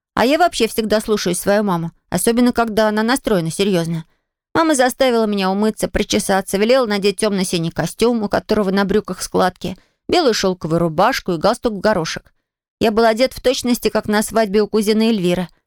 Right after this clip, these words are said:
когда я там объелся и потом заболел. "И нечего делать такое лицо", —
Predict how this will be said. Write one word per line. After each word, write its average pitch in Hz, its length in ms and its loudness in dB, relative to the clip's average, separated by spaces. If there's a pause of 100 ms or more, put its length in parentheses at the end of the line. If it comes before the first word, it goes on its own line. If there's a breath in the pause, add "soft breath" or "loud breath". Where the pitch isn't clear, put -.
(240)
когда 190 300 2
я 185 60 2
там 180 200 -2
объелся 190 540 0 (240 soft breath)
и - 60 -2
потом 185 340 0
заболел. 190 500 0 (1400)
"И 196 200 4
нечего 214 360 0
делать 190 240 0
такое 180 260 0
лицо", — 151 360 -6